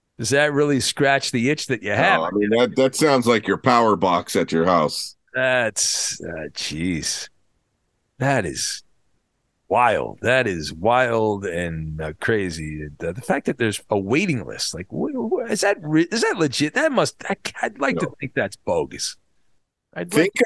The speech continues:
Speaker 2: of, uh, Marcel and think of, uh,
Speaker 1: Hollering James in Minnesota. I could see Hollering.
Speaker 2: Yeah. You don't think they would sign up for this chick?
Speaker 1: Yeah. Yeah. Yeah. All right. I mean, fair enough. There's a market. I guess there's a market for anything.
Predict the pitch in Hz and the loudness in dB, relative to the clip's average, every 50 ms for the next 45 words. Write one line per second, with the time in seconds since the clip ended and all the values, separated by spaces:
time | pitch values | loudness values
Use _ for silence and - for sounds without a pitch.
0 | - 196 185 175 143 120 147 143 139 139 131 127 123 120 117 113 107 104 90 - | 4 4 4 4 4 4 6 6 8 8 6 6 6 6 6 6 4 4 0 -4
1 | _ _ - 120 120 120 117 113 110 - - - - 135 135 127 117 104 95 90 | _ _ 2 4 4 6 4 4 2 0 0 2 4 4 6 6 6 6 4 4
2 | 85 80 78 80 85 95 98 92 92 95 - - 147 165 170 175 156 - 160 160 | 4 4 4 4 4 4 4 2 0 -2 -2 0 2 2 2 2 0 2 2 4
3 | 151 143 135 127 113 101 95 117 117 113 110 107 107 101 98 95 - - _ _ | 6 6 6 4 4 2 2 2 4 4 4 4 4 4 2 2 0 -4 _ _
4 | _ _ _ - - 147 170 190 196 202 202 202 196 190 165 156 170 180 190 202 | _ _ _ -2 0 2 4 4 4 4 2 2 0 0 0 0 2 2 2 2
5 | 208 208 208 226 247 202 185 185 190 190 190 180 - - 196 190 190 196 202 196 | 2 0 0 0 0 0 0 0 0 0 0 -2 0 2 2 2 2 2 2 0
6 | 185 160 165 143 - 160 139 135 139 139 139 180 180 180 175 175 170 165 165 170 | 0 0 -2 -4 -2 0 2 2 4 6 6 6 6 6 6 6 6 6 6 4
7 | 165 160 160 156 143 - - _ - - - - - - _ - 147 175 196 208 | 4 4 4 2 2 0 -4 _ -20 -20 -20 -20 -20 -20 _ -2 2 6 6 6
8 | 202 185 175 143 - 185 185 180 139 - 170 170 170 165 175 170 160 147 143 - | 6 6 4 4 4 4 4 4 6 6 6 6 8 8 6 6 6 4 0 2
9 | - 175 165 165 165 165 170 165 - - 175 170 160 165 160 - - - - 180 | 4 6 6 8 8 6 4 4 2 0 2 4 4 4 2 2 0 0 4 6
10 | 170 175 175 - - - - _ _ _ _ _ _ _ _ _ _ _ _ _ | 6 6 4 0 -6 -12 -12 _ _ _ _ _ _ _ _ _ _ _ _ _
11 | _ _ - 156 160 175 180 170 156 147 135 117 104 101 - _ - - 269 320 | _ _ 0 4 6 6 6 6 6 4 4 2 0 -2 -6 _ -4 0 2 2
12 | 339 359 370 359 349 311 269 269 330 359 415 415 415 415 415 403 381 302 262 262 | 2 2 2 0 0 -2 -2 0 0 0 2 2 2 2 2 2 4 4 4 4
13 | 262 262 254 254 - 214 220 226 220 220 220 262 - - 262 247 233 208 185 156 | 4 2 0 0 0 2 2 4 4 2 0 -2 0 2 2 4 4 4 4 4
14 | 147 143 143 143 - - 175 160 165 185 175 180 196 202 202 190 - - 202 214 | 4 4 4 2 2 0 2 2 2 2 2 4 4 4 4 4 2 2 0 2
15 | 254 277 202 - 226 165 170 170 160 165 165 156 - 156 131 - - 135 120 113 | 2 0 2 2 2 2 2 2 2 2 2 2 2 -2 -2 -2 -2 -2 -2 -2
16 | 101 92 82 - - | -4 -6 -8 -12 -18